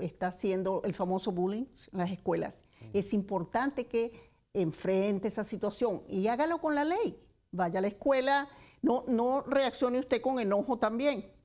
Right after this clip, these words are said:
Speaker 1: porque entonces está poniéndole el fuego al fuego.
Speaker 2: Ujú.
Speaker 1: Realmente observe al hijo. Por eso es una tarea tan difícil tener hijos, ¿verdad? Y criar hijos, porque uno tiene que estar muy, muy alerta con cualquier conducta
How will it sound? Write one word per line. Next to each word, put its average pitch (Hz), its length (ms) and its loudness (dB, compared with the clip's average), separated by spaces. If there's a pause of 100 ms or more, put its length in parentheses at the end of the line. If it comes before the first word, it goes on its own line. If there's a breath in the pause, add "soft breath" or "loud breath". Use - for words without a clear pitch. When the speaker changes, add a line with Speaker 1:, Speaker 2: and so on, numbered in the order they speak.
(180)
Speaker 1:
porque 196 240 -4
entonces 190 460 0
está 190 600 0
poniéndole 196 420 0
el - 200 -4 (320)
fuego 196 340 2
al 185 100 0
fuego. 233 380 2
Speaker 2:
Ujú. 104 600 -14 (340)
Speaker 1:
Realmente 269 840 2
observe 262 600 2
al 247 120 0
hijo. 254 300 -2
Por 233 160 0
eso 285 180 -6
es 302 100 -6
una 294 160 -2
tarea 254 400 0
tan 254 240 -4
difícil 214 520 -6
tener 226 300 -2
hijos, 269 400 -4
¿verdad? 220 280 -4
Y 240 60 -6
criar 240 260 -2
hijos, 254 320 -2
porque 208 340 -2
uno 269 300 -2 (260 loud breath)
tiene 262 260 0
que 254 80 -2
estar 240 300 0
muy, 247 540 0
muy 262 320 0
alerta 247 480 0
con 214 180 -6
cualquier 196 440 -2
conducta 226 640 -2